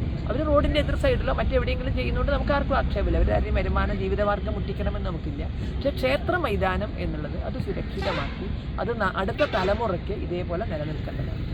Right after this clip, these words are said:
അപ്പോൾ അത്തരം കാര്യങ്ങൾക്ക് വേണ്ടി ഹിന്ദു ഐക്യവേദി ഇതിന് നേതൃത്വം കൊടുക്കും. അതേപോലെ തന്നെ ഇപ്പോൾ അവിടെ പെർമനൻ്റായി പിന്നെ ടൂർണമെൻ്റൊക്കെ നടക്കുന്നതിന്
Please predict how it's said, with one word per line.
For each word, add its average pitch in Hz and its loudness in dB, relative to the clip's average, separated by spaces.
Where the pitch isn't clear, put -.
അപ്പോൾ 196 0
അത്തരം 285 2
കാര്യങ്ങൾക്ക് 202 0
വേണ്ടി 165 -4
ഹിന്ദു 175 -2
ഐക്യവേദി 156 -4
ഇതിന് 175 -4
നേതൃത്വം 165 -2
കൊടുക്കും. - -4
അതേപോലെ 202 0
തന്നെ 208 -2
ഇപ്പോൾ 196 -2
അവിടെ 190 0
പെർമനൻ്റായി 190 0
പിന്നെ 160 0
ടൂർണമെൻ്റൊക്കെ 170 0
നടക്കുന്നതിന് 180 0